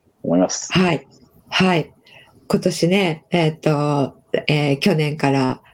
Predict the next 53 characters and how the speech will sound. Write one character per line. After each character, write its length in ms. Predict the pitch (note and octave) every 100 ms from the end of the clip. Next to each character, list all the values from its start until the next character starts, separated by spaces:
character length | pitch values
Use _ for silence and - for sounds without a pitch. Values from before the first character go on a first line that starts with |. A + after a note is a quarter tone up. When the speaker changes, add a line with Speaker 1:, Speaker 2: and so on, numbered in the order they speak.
| -
Speaker 2:
始 180 | E3 D#3
ま 140 | C#3+
っ 140 | C#3+ -
た、 320 | C#3+ C3 - -
こ 160 | C3+
う、 100 | C3
コ 140 | - E3+
ロ 100 | C#3
ナ 140 | C3+
ち 120 | -
ゃ 60 | B2+
ん 80 | B2+
で 100 | C3
ね、 340 | D#3 D#3+ D#3+ - - -
あ 80 | D3+ C#3+
の、 180 | C#3+ C3
Speaker 1:
う 20 |
ん。 40 | E3+
Speaker 2:
生 200 | A#3 E3
活 320 | E3+ E3 E3
様 100 | E3
式 300 | E3 - C#3
が、 280 | B2 A#2 -
え 160 | - C3+
っ 100 | C3+
と、 140 | -
著 520 | B2 B2 E3 D#3+ D3+
し 120 | D#3+ -
く 160 | D#3
変 100 | -
わ 60 | C#3
っ 60 | C3+
た 120 | D#3
方 260 | D#3+ D#3 C#3+
も 120 | C3+
多 80 | D#3+
い 80 | D#3
と 80 | C3+
思 140 | C3+
う 40 |
ん 60 | C3+
で 80 | C3
す 60 |
け 100 | -
れ 60 | C3+
ど 100 | -
も、 300 | F3 F#3 D#3 - _ _ _
Speaker 1:
う 60 | -
ん 20 |
う 40 | B2
ん 20 | G2+ - F2+
う 60 | F#2
ん。 100 | F2+